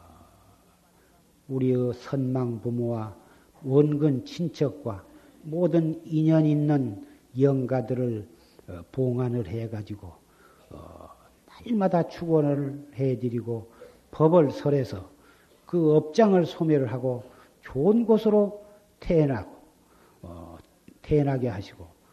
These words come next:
어, 또 그 유족들은 그 영가로부터 시달림을 받는 그러한, 어, 괴로움으로부터, 재난으로부터, 어, 벗어나서, 어,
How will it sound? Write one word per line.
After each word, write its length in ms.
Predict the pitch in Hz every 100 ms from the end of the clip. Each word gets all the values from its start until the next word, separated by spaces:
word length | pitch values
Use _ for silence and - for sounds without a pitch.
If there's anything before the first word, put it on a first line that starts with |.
| _ _ _
어, 440 | - 87 85 87 - -
또 440 | 214 196 165 - - - -
그 160 | 190 180
유족들은 920 | 160 190 214 208 - 156 156 98 - - - _ _ _
그 220 | 226 185
영가로부터 1200 | 190 196 185 190 190 180 185 - 185 180 - - -
시달림을 720 | - 185 196 180 175 170 170
받는 640 | 151 156 156 156 156 147
그러한, 540 | - 208 - 220 202 185 - - - -
어, 720 | 98 92 85 - - - - _ _ -
괴로움으로부터, 1080 | 190 214 208 196 190 185 135 - - 104 - _ _ _ _ _
재난으로부터, 1120 | - 165 165 165 160 147 147 - 156 139 113 - - _ -
어, 260 | 104 101 90 - - -
벗어나서, 640 | 143 143 147 131 117 98 90 _ _ _ _ _ _ _ _ -
어, 340 | 85 80